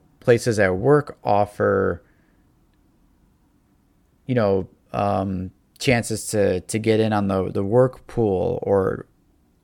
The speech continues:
a chance to win money by doing a March Madness pool. I saw, I got an email from,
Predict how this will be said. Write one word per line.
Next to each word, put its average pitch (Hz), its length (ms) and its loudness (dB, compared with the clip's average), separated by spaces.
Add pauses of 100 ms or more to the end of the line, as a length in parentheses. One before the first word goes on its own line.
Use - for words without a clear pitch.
(260)
a - 60 -12
chance 131 260 0
to 117 80 -2
win 131 180 2
money 110 220 0
by 101 160 2
doing 101 560 0 (720)
a 107 360 2
March 101 340 -2
Madness 98 440 0
pool. 95 640 0 (140)
I 113 140 0
saw, 104 440 2
I 107 120 0
got 107 160 4
an 104 60 -2
email 110 380 0
from, 101 760 0